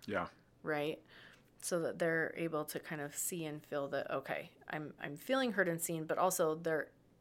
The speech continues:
Speaker 2: they're not gonna feel it all as much as I'm feeling it.
Speaker 1: Mm-hmm.
Speaker 2: And they recognize that. They're not like, "Oh, I got it. Let's move on," you know?
Speaker 1: Yeah.
Speaker 2: Um, "I need, I need to pay attention when you're in this much pain."
Speaker 1: This is one of my favorites for sure.
Speaker 2: This is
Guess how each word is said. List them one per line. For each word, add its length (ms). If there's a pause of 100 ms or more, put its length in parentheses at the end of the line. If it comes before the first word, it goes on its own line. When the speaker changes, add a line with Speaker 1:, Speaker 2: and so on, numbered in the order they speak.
(260)
Speaker 2:
they're 200
not 180
gonna 160
feel 340
it 80
all 280
as 220
much 260
as 140
I'm 240
feeling 420
it. 160 (100)
Speaker 1:
Mm-hmm. 340 (380)
Speaker 2:
And 160
they 120
recognize 640
that. 260 (500)
They're 200
not 220
like, 200
"Oh, 220
I 140
got 240
it. 200 (120)
Let's 260
move 180
on," 440
you 120
know? 220 (1400)
Speaker 1:
Yeah. 300
Speaker 2:
Um, 180
"I 140
need, 640 (880)
I 60
need 200
to 80
pay 180
attention 640
when 140
you're 100
in 80
this 240
much 300
pain." 360
Speaker 1:
This 120
is 100
one 140
of 40
my 120
favorites 380
for 120
sure. 180
Speaker 2:
This 120
is 200